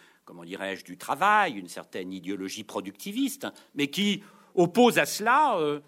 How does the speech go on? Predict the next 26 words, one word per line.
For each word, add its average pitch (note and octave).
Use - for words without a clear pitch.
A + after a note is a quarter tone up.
une D3
sorte F3+
de B2+
vision D3+
simplement, F3+
euh, C#3
négative. A#2
Donc, G3+
euh, F3
il F3+
faut, C#4
dit, G3
euh, D3
Simone C#3
Veil, G3
une D3
juste D3+
composition D#3+
de D#3+
la E3+
liberté, D#3+
euh, B2+
et C3+
de C#3+
la C#3
nécessité. A2+